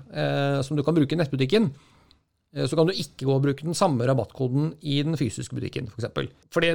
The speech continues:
det er adskilte, adskilte systemer. Et annet eksempel kan være at du, hvis du kjøper en vare på nett, så må du returnere den per post.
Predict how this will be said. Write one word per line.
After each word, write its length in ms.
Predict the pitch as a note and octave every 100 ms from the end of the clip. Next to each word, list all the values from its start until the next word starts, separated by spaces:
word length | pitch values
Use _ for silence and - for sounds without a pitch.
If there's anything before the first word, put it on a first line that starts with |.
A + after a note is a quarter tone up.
| D3+
det 80 | D#3+
er 220 | D#3+ B2+
adskilte, 720 | A2+ A2 - B2+ B2 - C#3+ C#3+ C#3+ C#3 C#3 C#3+ C3
adskilte 520 | A2+ G#2+ C3+ C3+ B2
systemer. 480 | D3 - G#2 A#2 A2
Et 520 | _ _ _ _ F#3
annet 200 | D#3 C#3
eksempel 400 | C#3 C3 F#3 F#3
kan 120 | F#3+
være 240 | D#3+ C3
at 160 | B2+ -
du, 160 | D3 D3
hvis 160 | C#3+ C#3
du 80 |
kjøper 600 | C#3+ D3+ C3 F#2+ - A#2
en 120 | C3 C3+
vare 240 | A#2 G#2+
på 120 | -
nett, 240 | F#3 F#3 -
så 340 | - D#3+ D3
må 400 | C#3+ C#3+ C#3 C3
du 920 | C3 C3+ C#3 C3+ C3+ C3+ C3+ C3+ C3+
returnere 600 | C#3 C3 D#3+ C3+ G2+ G2
den 260 | G#2 C3 C3+
per 260 | C3 C3 B2
post. 480 | A2 - - -